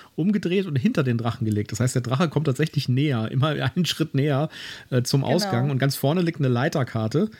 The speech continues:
Speaker 1: Und das ist da, wo die Spieler halt hin müssen. Die Spieler werden durch Scheiben repräsentiert, auch mit schöner Grafik drauf. Der Drache ist übrigens auch sehr hübsch, äh, finde ich. Also die
Speaker 2: Mhm.
Speaker 1: ganze Grafik hat so ein bisschen was von, äh, hier, äh, Shrek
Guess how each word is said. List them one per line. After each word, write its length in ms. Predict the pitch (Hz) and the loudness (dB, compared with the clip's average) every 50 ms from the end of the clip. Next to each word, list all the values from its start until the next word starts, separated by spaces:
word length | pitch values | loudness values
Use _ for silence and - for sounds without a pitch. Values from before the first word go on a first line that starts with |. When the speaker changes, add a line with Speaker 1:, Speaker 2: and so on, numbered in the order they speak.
| - - - - - - - | -20 -20 -18 -20 -14 -4 -2
Speaker 1:
Und 100 | 123 117 | 0 0
das 120 | 131 139 | 0 0
ist 140 | 143 - - | -2 -2 -2
da, 140 | 131 135 139 | 0 0 2
wo 80 | 139 | 2
die 80 | 135 131 | 0 -2
Spieler 220 | - - 143 143 | -2 -2 -2 0
halt 100 | 135 117 | 0 2
hin 140 | 143 143 139 | 2 2 2
müssen. 240 | 120 110 - - 107 | 0 0 -2 -2 -2
Die 100 | 107 107 | -4 -4
Spieler 360 | - - 127 131 143 139 127 | -2 -2 0 0 2 2 2
werden 240 | 127 127 127 127 127 | 2 2 2 2 2
durch 320 | 120 120 117 - - - 107 | 2 0 0 0 -2 -4 -4
Scheiben 400 | - - - 120 135 147 139 120 | -2 0 0 2 2 2 2 0
repräsentiert, 460 | 110 113 - 120 110 107 - 127 135 | 0 0 0 0 0 2 2 0 0
auch 60 | 127 | 0
mit 100 | 110 101 - | -2 -2 -2
schöner 200 | - 131 135 117 | 0 0 0 0
Grafik 300 | 107 107 127 135 - 131 | 2 0 0 -2 -2 -4
drauf. 180 | - - - - | -2 -2 0 0
Der 80 | 117 | 0
Drache 240 | 104 110 123 131 - | 2 2 2 2 2
ist 80 | 131 - | 0 0
übrigens 240 | - 127 117 107 - | 0 -2 -2 0 -2
auch 140 | - 117 | -4 -4
sehr 200 | - - 113 110 | -2 0 0 2
hübsch, 240 | 101 131 - - - - - - - - - - - - - _ | 2 0 0 -4 -10 -12 -16 -20 -20 -18 -18 -20 -20 -20 -12 _
äh, 160 | - 110 110 | 0 0 0
finde 240 | 101 - 117 117 120 | 2 2 0 0 0
ich. 80 | 110 113 | 0 0
Also 100 | 120 113 | 0 0
die 60 | 110 | 2
Speaker 2:
Mhm. 40 | 107 | 2
Speaker 1:
ganze 180 | 127 123 120 127 | 2 2 2 0
Grafik 320 | 120 113 131 156 151 135 | 0 0 2 2 2 0
hat 80 | 131 127 | 0 0
so 60 | 131 | 0
ein 20 | 131 | 0
bisschen 240 | 131 - 139 127 | 0 2 2 2
was 200 | 123 123 120 - | 2 0 0 -2
von, 440 | - - 131 120 120 117 120 120 120 120 | -2 0 0 2 2 2 2 2 0 0
äh, 200 | - - - 127 | -2 -4 -4 -2
hier, 260 | 127 113 113 120 117 117 | -2 0 0 0 0 0
äh, 440 | 117 113 113 113 - - 110 110 | 0 0 0 0 0 0 -2 -2
Shrek 380 | 107 - - 127 131 135 - - | -2 -2 0 0 0 0 -2 -6